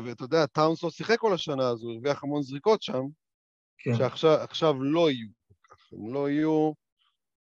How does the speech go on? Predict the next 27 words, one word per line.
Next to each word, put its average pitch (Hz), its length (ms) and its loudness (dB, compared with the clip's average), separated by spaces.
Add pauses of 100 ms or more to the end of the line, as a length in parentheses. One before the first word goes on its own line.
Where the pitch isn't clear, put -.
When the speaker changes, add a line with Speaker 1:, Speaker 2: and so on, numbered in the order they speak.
(220)
Speaker 1:
אמ, 107 960 -6 (120)
כן, 185 140 8 (140)
דילו 165 340 2
במפסידים, 135 760 0
אבל 196 220 4
עדיין 247 320 8
Speaker 2:
ו-, 214 40 8
Speaker 1:
הוא 240 220 6
גם 240 560 2 (100)
Speaker 2:
והם 185 300 4
הביאו 233 260 4
את 254 120 -4
מליק 196 300 0
ביסלי, 208 460 -2
שאני 135 280 -2
חושב 175 200 -6
שיכול 214 640 2
להיות 240 240 0
שחיק - 420 -4
איכשהו, - 320 -6 (560)
Speaker 1:
נכון. - 260 0
Speaker 2:
בתוך 131 120 0
הסיטואציה - 580 -10
הזו. - 140 -14 (680)
Speaker 1:
נכון, 208 460 0
הוא 143 440 2
מו-, 147 320 0